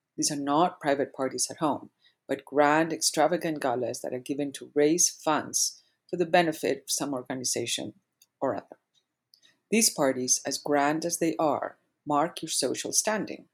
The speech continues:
Committee members, social arbiters, and foundation chairs make lists of donors and create a mixture of who is who,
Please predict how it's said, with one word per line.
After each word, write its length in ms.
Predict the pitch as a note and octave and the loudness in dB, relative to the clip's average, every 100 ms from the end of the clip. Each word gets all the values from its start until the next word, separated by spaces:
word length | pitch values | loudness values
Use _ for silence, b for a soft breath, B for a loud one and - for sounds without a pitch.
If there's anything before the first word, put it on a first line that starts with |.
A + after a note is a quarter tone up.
| _ b b - | _ b b -6
Committee 340 | D#3 E3 G3 | -2 0 2
members, 560 | F3 E3 D#3+ D#3+ D#3+ - | 2 2 4 2 2 2
social 380 | D#3+ D#3+ D#3+ - | 2 2 0 0
arbiters, 640 | D3 D3 C#3 - C#3 C3+ - | 0 0 -2 -4 -4 -4 -6
and 120 | C#3+ | -8
foundation 600 | D3 D3+ D#3 D#3+ F#3 F3 | -6 0 2 2 0 -4
chairs 520 | - C3 C3 C3 - B B - | 0 2 2 0 -2 B B -8
make 160 | D3+ D3+ | -6 2
lists 500 | D#3+ F#3+ - - - | 4 6 4 0 -2
of 160 | D#3+ - | -4 -2
donors 560 | E3 E3 C3 - - - | 2 2 -2 -4 -4 -4
and 120 | D3+ | -6
create 460 | - D3+ D#3 D#3+ D#3+ | -4 0 2 2 2
a 60 | |
mixture 520 | D#3 F3 F#3 - C#3+ - | -2 -2 -2 -2 -2 -2
of 160 | - - - | -4 -8 0
who 160 | F3+ | 2
is 200 | G#3 - | 2 -2
who, 300 | D3+ C#3+ D#3 | 0 -2 -4